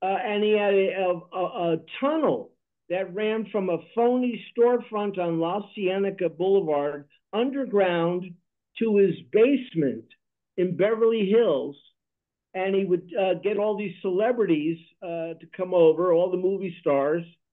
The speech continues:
and he would have parties with liquor in his basement. And so he sold the house to Roger Corman, and Roger so-,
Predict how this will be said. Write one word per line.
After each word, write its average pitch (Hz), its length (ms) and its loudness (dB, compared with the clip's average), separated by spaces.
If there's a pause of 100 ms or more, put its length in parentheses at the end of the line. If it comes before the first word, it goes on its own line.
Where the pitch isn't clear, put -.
(280)
and 185 160 0
he 208 100 0
would 185 140 0
have 196 260 -2
parties 240 640 -4
with 160 160 -6
liquor 175 600 0 (340)
in 170 120 6
his 170 160 4
basement. 196 600 2 (500)
And 185 280 2
so 208 160 2
he 247 340 0
sold 233 280 0
the 196 120 -2
house 202 280 -4 (140)
to 185 80 2
Roger 190 600 -2
Corman, 170 760 -2 (400)
and 175 240 4
Roger 208 480 4 (160)
so-, 214 240 -2